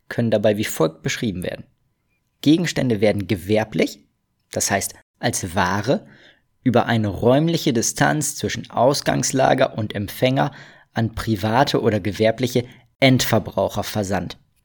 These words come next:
nicht speditiert. Und an dieser Stelle wird's dann interessant.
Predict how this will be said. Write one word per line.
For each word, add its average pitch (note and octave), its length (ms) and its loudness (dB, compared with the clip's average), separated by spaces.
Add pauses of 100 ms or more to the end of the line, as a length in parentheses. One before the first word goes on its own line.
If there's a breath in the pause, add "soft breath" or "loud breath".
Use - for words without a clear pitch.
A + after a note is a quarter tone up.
(260)
nicht A2 320 -2
speditiert. - 640 0 (640)
Und A#2 120 2
an A2+ 80 4
dieser C#3+ 180 6
Stelle D3 320 4
wird's A#2 200 2
dann A2 120 0
interessant. A2+ 560 -2